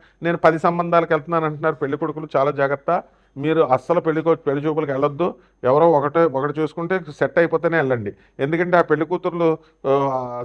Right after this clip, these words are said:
సెన్సిటివ్‌గా ఉండి వాళ్ళు సొసైటీలు చేసుకుంటే మీరు పెళ్లి కాదు కదా, సెంట్రల్ జైలుకి వెళ్ళిపోతారు. ఇవన్నీ కూడా ఈ వృశ్చిక రాశి వారికి జరగడానికి అవకాశాలు ఉన్నాయి. చాలా జాగ్రత్తగా ఉండండి సెన్సిటివ్‌గా. And అత్తగారులు, మామగారులు కూడా, ఈ పెళ్లివారి పెద్దలందరూ కూడా ఎవరు రెచ్చిపోకండి. ఏ సంబంధాలంటే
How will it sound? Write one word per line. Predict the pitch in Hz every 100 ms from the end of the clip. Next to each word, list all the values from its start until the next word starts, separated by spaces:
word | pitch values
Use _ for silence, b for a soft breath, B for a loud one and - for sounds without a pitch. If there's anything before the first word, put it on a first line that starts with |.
| -
సెన్సిటివ్‌గా | 151 160 190 180 175
ఉండి | 170
వాళ్ళు | 170 151
సొసైటీలు | 147 143 170 160
చేసుకుంటే | 160 160 160
మీరు | 165 151
పెళ్లి | - 156 180
కాదు | 185 170
కదా, | 170 208
సెంట్రల్ | 180 147 151 151
జైలుకి | 147 139
వెళ్ళిపోతారు. | 120 117 101 90 b b _
ఇవన్నీ | 127 143 165 185
కూడా | 180 180 170 - _ -
ఈ |
వృశ్చిక | 139 135 131 156
రాశి | 151 151 156
వారికి | 143 143
జరగడానికి | 135 127 135 131 123
అవకాశాలు | 117 135 - 123
ఉన్నాయి. | 127 120 -
చాలా | 120 139 175 185
జాగ్రత్తగా | 170 160 156 160 151
ఉండండి | 147 147 147
సెన్సిటివ్‌గా. | 135 127 - 139 139 143 b b - 127
And | 131
అత్తగారులు, | 131 156 160 160
మామగారులు | 151 143 147 151 143
కూడా, | 139 156 b b -
ఈ | 135
పెళ్లివారి | 131 135 151 151
పెద్దలందరూ | 139 131 127 143 139 139
కూడా | 135 147
ఎవరు | 135 117 120 151 113 104
రెచ్చిపోకండి. | 120 - 160 185 175 120 110 -
ఏ | 123
సంబంధాలంటే | 117 113 147 156 156 147 165